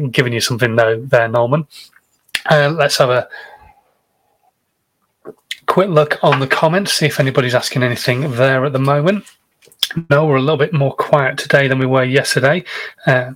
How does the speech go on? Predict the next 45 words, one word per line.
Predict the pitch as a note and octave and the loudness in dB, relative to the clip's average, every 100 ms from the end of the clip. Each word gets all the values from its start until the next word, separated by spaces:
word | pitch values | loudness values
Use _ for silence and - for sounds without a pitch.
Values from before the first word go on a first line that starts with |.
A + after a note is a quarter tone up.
| _ | _
which | F3+ - | -4 0
I'm | E3+ | -2
not | E3+ - | -2 -2
complaining | E3 D#3+ D#3+ D#3 | 0 0 0 0
about. | D#3 F3 F#3 _ | 0 0 -4 _
But, | E3 D#3+ C#3+ | 0 2 2
um, | C#3 C3 E3+ | 0 -4 -4
if | - | -4
you've | D3 | -2
got | - D#3 | 2 2
any | D3+ E3+ | 2 0
questions | - D#3+ - D3+ C#3 | 0 0 0 -2 0
at | D3 | 2
all, | D3 D3+ - - - | 2 0 -8 -12 -8
drop | - C3 B2+ | 2 2 4
them | D#3+ | 0
into | D#3 - | 0 -2
the | C#3+ | -2
comments, | - C#3+ C#3+ | 0 0 0
whatever | C#3+ B2+ C#3+ | 0 0 0
stream | - - C#3 | 0 0 0
you're | B2+ | 0
watching | B2 - C#3 | 0 -2 0
on. | B2+ B2 | 0 0
I'll | |
do | A2+ B2+ | 0 0
my | A#2+ | 2
best | C3 - - | 0 -2 0
to | B2 | 0
answer | A#2+ - | 0 -2
them. | B2+ C3 - - - _ _ _ _ - - | -2 -2 -10 -14 -14 _ _ _ _ -8 0
Okay, | C#3+ B2+ C#3+ A#2+ | 0 2 2 2
let's | A#2+ C#3+ - | 0 -2 -4
have | - C#3 C3 F3+ | 0 0 0 0
a | C3 | 0
look | C3 C3 - | 0 -2 -4
at | - | -6
the | D#3 | -6
final | - - D3+ C#3 B2 | -8 -2 0 2 -2
question | - D#3+ - B2+ | -2 -2 0 -2
I | A#2+ | -4
got | - - | -6 -2
through | C#3 | 0
on | B2 | 2
email. | C#3+ D#3 D#3+ D#3+ | 2 2 2 0